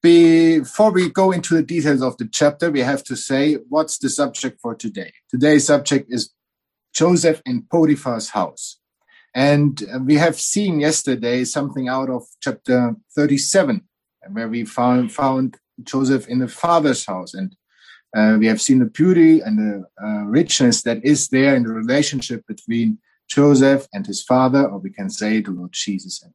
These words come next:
his father as well. And as we find um, Joseph here, it still continues to be a type of the Lord Jesus.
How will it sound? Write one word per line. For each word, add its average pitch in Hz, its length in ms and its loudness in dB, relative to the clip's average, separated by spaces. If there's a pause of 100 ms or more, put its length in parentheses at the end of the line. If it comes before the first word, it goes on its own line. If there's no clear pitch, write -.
(120)
his - 120 -18
father - 360 -18
as - 220 -20
well. - 180 -20 (840)
And 151 280 0 (160)
as 175 200 2
we 180 120 4
find 196 460 2 (440)
um, 131 520 0
Joseph 180 540 0
here, 190 460 0 (360)
it 127 120 -8
still 196 560 0 (200)
continues 131 960 -2 (100)
to 135 60 -8
be 131 380 2
a 107 60 -10 (120)
type 123 440 -2
of 107 180 -16
the 117 80 -10
Lord 104 260 -6
Jesus. - 680 -8